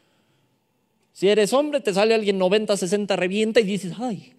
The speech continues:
mamá, a ver otra vez". No, ay. Y así somos, y eso va provocándonos y nos va tirando. Tenemos que tener mucho, mucho cuidado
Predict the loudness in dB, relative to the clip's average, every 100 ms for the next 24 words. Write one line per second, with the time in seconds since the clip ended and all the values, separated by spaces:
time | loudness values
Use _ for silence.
0 | _ -10 -6 -6 -8 _ _ _ _ -12
1 | -8 -6 -6 -6 -8 -8 -10 -14 -18 _
2 | _ _ _ _ _ _ _ _ -4 -4
3 | -4 -8 -6 -6 -4 -6 -8 -4 -4 -2
4 | -2 -4 -4 -2 0 0 -2 -8 -6 -8
5 | -8 -12 -14 -20 _ _ _ -8 -4 -2
6 | -2 -4 -4 -8 -6 -6 -6 -8 -8 -10
7 | _ _ _ _ _ _ _ _ -2 0
8 | 0 -4 -6 -4 -2 -2 -4 -4 -6 -6
9 | -6 -6 -4 -4 -4 -4 -4 -6 -4 -4
10 | -2 -4 -6 -10